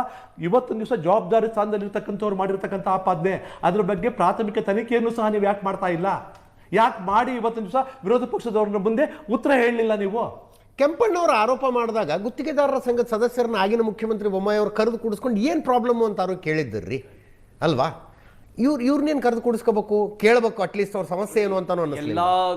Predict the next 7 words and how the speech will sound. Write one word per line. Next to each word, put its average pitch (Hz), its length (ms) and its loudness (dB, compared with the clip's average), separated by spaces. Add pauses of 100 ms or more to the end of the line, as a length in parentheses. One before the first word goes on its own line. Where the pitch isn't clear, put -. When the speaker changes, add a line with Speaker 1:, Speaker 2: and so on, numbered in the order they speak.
(120)
Speaker 3:
ಗುತ್ತಿಗೆದಾರ 151 400 -2 (100)
ಸಂಘದ್ದಾಗ್ಬೋದು, 123 760 -6
ಪ್ರತಿಯೊಬ್ಬರನ್ನು 127 560 -2
ಕೂಡ 117 240 -6
ಹೋಗಿ 147 560 0
ಮೀಟ್ 156 320 -2 (100)
ಮಾಡಿದ್ದಾರೆ. 120 500 -2